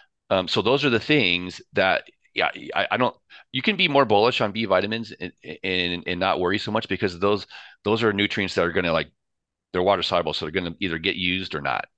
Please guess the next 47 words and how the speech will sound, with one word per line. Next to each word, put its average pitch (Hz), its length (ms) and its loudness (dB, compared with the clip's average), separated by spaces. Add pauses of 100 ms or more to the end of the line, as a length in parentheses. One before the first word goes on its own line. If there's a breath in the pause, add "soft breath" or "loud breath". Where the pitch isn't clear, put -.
you 90 160 -6
know? 80 260 -4 (120)
Um, 78 480 0
but 101 100 2
I 101 40 2
see 127 160 2
a 104 60 2
lot 104 160 4
of - 40 -6
people 95 380 -2 (1000 loud breath)
with 104 180 0
markers 90 380 0
that 80 180 0
show 90 200 2
they're 85 80 -2
deficient. 76 520 -4
They're, 78 220 -2 (380 loud breath)
they're, 80 320 0
um, 71 300 -2 (100)
they're, 87 240 -2
they're 80 300 -2 (240)
o-, 92 60 -2
oftentimes 95 540 -2
anemic 85 480 -4
in 71 120 -10
B 71 140 -8
vitamins 64 440 -6
even. 62 300 -12
And 107 100 -4
so 131 100 4
that, 131 200 2 (280 loud breath)
so - 160 0
that's 131 260 0
a 143 40 -6
super - 320 0
important 95 480 0
nutrient 90 480 -2
just 92 180 -4
for 85 160 -2
overall 90 360 2
just 85 240 -8
energy 87 640 -2 (320 loud breath)
use 92 380 -4
i-, 95 140 0
within 90 280 -2
the 92 100 -2
cell. 87 500 2